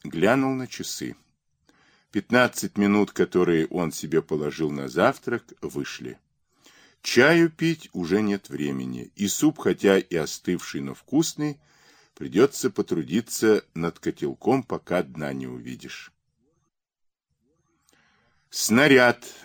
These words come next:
разорвался близко в лесу с треском и гулом. Первый снаряд от неожиданности всегда громче других, и кажется, что разорвался ближе, чем это есть на самом деле.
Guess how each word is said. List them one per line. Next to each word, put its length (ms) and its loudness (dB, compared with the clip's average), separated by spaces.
разорвался 880 4
близко 580 -2
в 120 -2
лесу 520 -2
с 160 -10
треском 640 -2
и 40 -6
гулом. 480 -10
Первый 440 6
снаряд 800 4
от 280 2
неожиданности 1040 2
всегда 560 2
громче 500 2
других, 600 -4
и 140 -12
кажется, 520 0
что 440 0
разорвался 760 0
ближе, 480 -2
чем 240 -8
это 220 -8
есть 320 -2
на 100 -8
самом 400 -8
деле. 340 -12